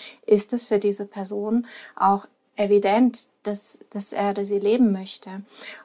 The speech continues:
Und für uns ist es häufig so, dass wir gar nicht mehr diese extremen Situationen erleben. Wir wissen, wir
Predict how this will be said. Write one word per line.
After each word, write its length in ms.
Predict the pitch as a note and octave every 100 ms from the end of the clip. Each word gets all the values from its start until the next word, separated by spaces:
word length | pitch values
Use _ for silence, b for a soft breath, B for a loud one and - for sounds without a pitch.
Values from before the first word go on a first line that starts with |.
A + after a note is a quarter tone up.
| -
Und 480 | G3 F#3+ G3 F#3+
für 280 | - - -
uns 260 | F#3 A#3 -
ist 140 | B3
es 180 | C#4 -
häufig 380 | A#3 A3+ A3 -
so, 180 | G#3 G#3+
dass 320 | G#3 G3+ -
wir 500 | G3 F#3+ G3 G3 - _ - -
gar 160 | F#3
nicht 180 | G#3+ A3+
mehr 140 | G#3
diese 240 | G#3 G3+ F#3+
extremen 520 | G3 - - G3+ B3
Situationen 720 | A#3 G#3 G#3+ G#3 - F#3+ F#3+
erleben. 560 | F#3 F3+ F#3+ A3+ D4 B3+
Wir 260 | - G#3 G3+
wissen, 420 | A3 - C4+ A3+
wir 340 | G3+ G3+ G3+